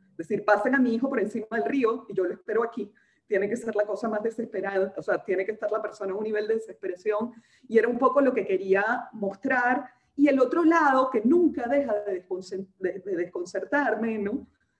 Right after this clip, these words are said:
Que era ver a la gente ese diciembre, a las personas que vivían en el refugio,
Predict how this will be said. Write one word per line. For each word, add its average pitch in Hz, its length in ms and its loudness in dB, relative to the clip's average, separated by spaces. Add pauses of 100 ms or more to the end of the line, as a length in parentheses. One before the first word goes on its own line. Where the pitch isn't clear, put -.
(340)
Que 285 80 0
era 269 120 4
ver 339 240 2
a 359 80 4
la 285 100 4
gente 294 580 2
ese 269 280 0
diciembre, 254 840 0 (260)
a - 80 -4
las 233 100 0
personas 233 340 -2
que 330 80 0
vivían 247 240 0
en 294 80 4
el 285 80 2
refugio, 277 540 -2